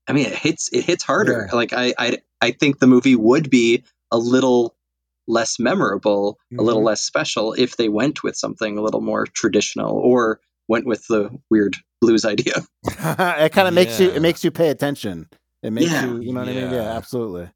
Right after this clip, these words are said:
Speaker 3: Well, I think it's one thing too, there's, there's multiple things in this film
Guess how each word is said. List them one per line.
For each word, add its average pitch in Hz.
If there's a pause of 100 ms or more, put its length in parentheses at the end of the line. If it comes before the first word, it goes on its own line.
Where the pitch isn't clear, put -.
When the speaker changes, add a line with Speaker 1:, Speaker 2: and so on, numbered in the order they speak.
(420)
Speaker 3:
Well, 135
I 147
think 185
it's 180
one 156
thing 185
too, 151
there's, 117
there's 117
multiple 180
things 156
in 131
this 117
film 95